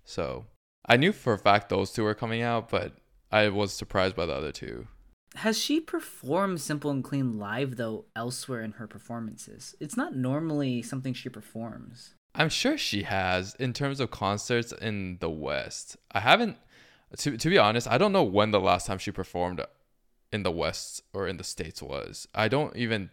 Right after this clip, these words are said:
Speaker 1: think it was very recent. So that's why I was kinda sad, 'cause it just never happens.
Speaker 2: Yeah, it was, it was actually, like, a showstopper because they didn't introduce her. They didn't, they weren't say, like, "Welcome,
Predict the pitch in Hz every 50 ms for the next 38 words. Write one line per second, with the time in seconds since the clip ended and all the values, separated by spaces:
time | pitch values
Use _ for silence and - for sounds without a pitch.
0 | _ _ _ _ _ - 95 98 95 - 95 87 85 85 - - - - - -
1 | _ _ _ _ _ _ _ _ _ _ _ _ _ - 92 80 71 64 71 85
2 | - - - - - - _ - - - - - 92 87 80 80 73 - - _
3 | _ _ _ _ _ _ _ _ _ _ - - 120 - 170 165 139 117 117 113
4 | - 127 98 92 - - 95 95 80 60 80 - 104 85 85 98 - - 139 127
5 | - - 113 101 101 104 104 92 90 92 95 110 - - 53 50 62 - - -
6 | - _ _ _ _ _ - 277 285 180 117 147 202 240 254 180 135 - - -
7 | - - _ _ _ _ - 185 233 285 311 302 285 233 226 226 - 214 196 165
8 | 143 - - - _ - 135 131 - - - 143 135 135 131 - - 110 104 -
9 | 120 151 151 - 196 170 143 - 156 170 190 202 240 240 - - - _ _ _
10 | - 170 180 160 - 160 139 127 139 143 135 - - 107 104 123 135 165 165 147
11 | 151 156 160 175 165 165 - 165 151 139 131 127 - 127 127 131 151 160 160 -
12 | 156 156 160 160 160 160 160 165 165 165 139 -